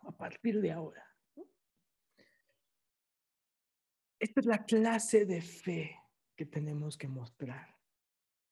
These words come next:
Esta es la clase de fe que el mundo necesita, ¿no? Esta es la clase de fe a la que otros se sienten atraídos, ¿no? La iglesia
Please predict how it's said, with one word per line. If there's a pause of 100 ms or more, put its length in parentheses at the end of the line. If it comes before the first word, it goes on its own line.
(320)
Esta
es
la
clase
de
fe
que
el
mundo
necesita, (460)
¿no? (480)
Esta
es
la
clase
de
fe
a
la
que
otros
se
sienten
atraídos, (100)
¿no? (1120)
La
iglesia